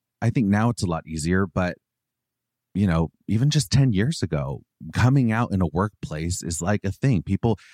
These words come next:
I still hear people like, "Do you think he's gay? Do you think he's gay?" Like, people love to talk about someone's sexuality. Like, it's a salacious, juicy detail. Like, if there's a guy who is, you know, successful in a world of business, but he's gay, it, like, might change the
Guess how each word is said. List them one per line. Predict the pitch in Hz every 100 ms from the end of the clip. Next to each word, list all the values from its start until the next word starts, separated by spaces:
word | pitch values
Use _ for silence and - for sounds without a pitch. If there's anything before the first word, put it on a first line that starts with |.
| -
I | 170
still | - 185
hear | 202 127
people | 104 85
like, | 82 -
"Do | -
you | 95
think | 113 107
he's | 110
gay? | 95 90 92 110 - _ -
Do |
you | 113
think | 123
he's | 113 -
gay?" | 95 -
Like, | 113 -
people | 135 147 139
love | 110 117
to | - 110 76 _
talk | 123 139
about | 127 107
someone's | - 120 117
sexuality. | 120 113 - 92 123 117 78 - _ _ -
Like, | 98
it's | 110 -
a | 98
salacious, | - 95 104 110 110 -
juicy | - 104 - 92
detail. | 95 107 90 69 - - -
Like, | - 87 90 98
if | 90 -
there's | 101 113 101
a | 92
guy | 107 120 101
who | 90 90 85
is, | 85 80 - - - - _
you | -
know, | 87 78 65 50 55
successful | - 117 - 131 127 - 82 80 67
in | 92 92
a | 85
world | 90 98 110
of | 98
business, | 80 120 113 82 80
but | -
he's | 87 82
gay, | 82 117 98 82
it, | 82 85
like, | 90 78
might | 90 -
change | - 98 107 107 -
the | 87 80